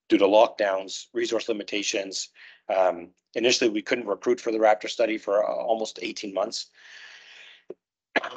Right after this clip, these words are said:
largely due to restrictions imposed by the hospital and research services. Then once we could open up to recruitment again, um, patients didn't wanna come back. You know, the fact that they had that one month follow-up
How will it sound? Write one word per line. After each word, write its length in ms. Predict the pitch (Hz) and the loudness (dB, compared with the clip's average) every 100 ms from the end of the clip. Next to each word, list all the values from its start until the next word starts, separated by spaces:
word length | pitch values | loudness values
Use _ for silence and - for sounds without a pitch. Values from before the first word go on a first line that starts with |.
| - 208 - - | -8 -10 -12 -8
largely 520 | 170 120 123 120 113 | 2 6 6 6 2
due 120 | 117 | 2
to 140 | 110 107 | 0 -2
restrictions 520 | 98 - 113 113 104 | -2 -2 -2 -2 -6
imposed 340 | 95 107 104 | -4 -2 0
by 140 | 107 98 | 2 2
the 80 | 95 | 4
hospital 400 | 107 104 104 95 | 2 2 -2 -4
and 80 | |
research 320 | 101 - 95 - | -6 -8 -8 -6
services. 460 | 104 104 113 - - - _ _ | -6 -4 -6 -6 -14 -20 _ _
Then 100 | 117 | 0
once 220 | 117 110 - | 2 0 -4
we 80 | |
could 160 | - 123 | -2 2
open 240 | 123 117 | 2 2
up 100 | 110 | 0
to 120 | - 101 | 0 -6
recruitment 460 | 95 113 107 101 | -4 -4 -4 -6
again, 360 | 95 98 98 95 _ _ _ - | 0 2 2 -2 _ _ _ 0
um, 280 | 101 92 92 | 2 2 -2
patients 340 | - 120 113 | 0 0 0
didn't 200 | - 107 | -4 -2
wanna 180 | 101 98 | 0 0
come 160 | 92 90 | -4 2
back. 340 | 92 - - _ _ _ | 4 2 -2 _ _ _
You 60 | 104 | -4
know, 100 | 101 | 0
the 120 | 98 | 0
fact 320 | - 104 104 | 2 2 4
that 100 | 107 | 0
they 80 | 95 | 2
had 160 | 101 98 | 0 2
that 160 | 90 | 2
one 160 | 104 104 | 2 0
month 200 | 98 90 | -2 0
follow-up 580 | 95 98 104 117 - | 4 4 4 0 0